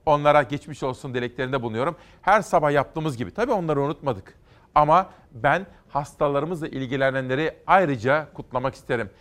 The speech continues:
Fedakar eşler, fedakar aileler, akrabalar, doktorlar, hemşireler, hasta bakıcılar. Onlara minnettarız. Hastalarımıza iyi bakıyorlar. Ozan Çepni'nin Cumhuriyet'teki manşeti. "Okçuluk sevdası bitmiyor.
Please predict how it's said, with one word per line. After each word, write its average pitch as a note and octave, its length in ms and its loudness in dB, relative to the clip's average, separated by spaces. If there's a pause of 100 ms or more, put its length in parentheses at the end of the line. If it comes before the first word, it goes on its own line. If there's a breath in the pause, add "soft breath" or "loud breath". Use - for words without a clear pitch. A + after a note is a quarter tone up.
(200 soft breath)
Fedakar C#3 580 2
eşler, C3 480 -2
fedakar C3+ 540 0
aileler, B2+ 600 2 (260 soft breath)
akrabalar, C3 760 2
doktorlar, C3+ 580 0
hemşireler, C3+ 500 2 (220 loud breath)
hasta C3 280 0
bakıcılar. A2 380 -4 (280 soft breath)
Onlara C3+ 320 2
minnettarız. B2+ 640 0 (200 soft breath)
Hastalarımıza C3 720 0
iyi C3+ 200 -4
bakıyorlar. G#2+ 420 -2 (420 soft breath)
Ozan D#3 300 2
Çepni'nin D#3+ 520 -4
Cumhuriyet'teki C#3 500 -6
manşeti. B2 540 -6 (400 soft breath)
"Okçuluk F#3+ 480 -2
sevdası C3+ 580 -2
bitmiyor. B2 440 -6